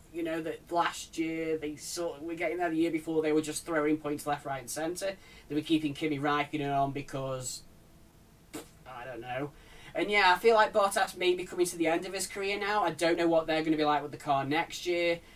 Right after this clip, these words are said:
I can't see him still being there when Audi officially take over. So it's been rough, but he's kept his head. I mean, we've seen people like, say, Stroll, the temper tantrums he's had. You never saw that from Bottas. So, yeah.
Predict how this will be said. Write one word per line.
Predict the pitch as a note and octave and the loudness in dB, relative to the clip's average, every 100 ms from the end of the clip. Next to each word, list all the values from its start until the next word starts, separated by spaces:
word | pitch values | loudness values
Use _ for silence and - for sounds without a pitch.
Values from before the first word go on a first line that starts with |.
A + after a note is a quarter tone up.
| - | -8
I | D3 | -6
can't | D3+ E3 D#3+ E3+ | -4 0 0 2
see | - E3 | 0 2
him | D#3 | 2
still | D3+ D3+ D3 | 2 0 0
being | D3 | 0
there | C#3 C3+ | 0 -2
when | C3+ | -2
Audi | C3+ C3+ B2 | -2 -4 -6
officially | A#2+ C#3+ D3 - D#3 | -8 -6 -6 -4 -4
take | E3+ D#3+ D#3 | -2 -2 0
over. | D#3 D#3+ E3 E3+ E3+ - - - - - - | 2 2 0 -6 -8 -20 -20 -20 -20 -20 -8
So | - G3 G#3 | 0 0 2
it's | A#3+ | 0
been | C4 D4+ C4+ | 2 0 2
rough, | F3+ F3 | 0 0
but | A3+ | -2
he's | A#3 | -2
kept | - - - | 0 0 -2
his | B3 | -4
head. | A3 E3 E3 | 0 2 2
I | E3 | 0
mean, | E3+ E3 | 2 2
we've | E3+ | 2
seen | - F#3+ F3 | 0 0 0
people | F3 E3+ | 0 -2
like, | E3 D3+ | 0 0
say, | - D#3 | 0 -2
Stroll, | D#3 - D3+ D#3+ | -2 0 2 2
the | D#3+ | -2
temper | D#3+ D#3 D3+ | -2 -2 -2
tantrums | E3 D#3 D3+ D3 | -2 -2 -2 -2
he's | D#3+ D#3+ D#3 | 0 0 0
had. | E3+ E3 | 0 0
You | D#3 D3+ | 2 4
never | E3 E3 E3 E3+ | 4 2 0 0
saw | E3 E3 | -2 0
that | D#3+ D#3+ | 2 2
from | F#3 F3+ D3+ | 0 -4 -2
Bottas. | B2+ - B2+ - - - - - - - | -4 -2 -6 -6 -12 -16 -20 -20 -20 -20
So, | - - D3+ C#3+ C#3+ C#3+ - - - | -12 -4 0 0 0 -4 -12 -20 -12
yeah. | - C#4+ D4+ | 0 4 4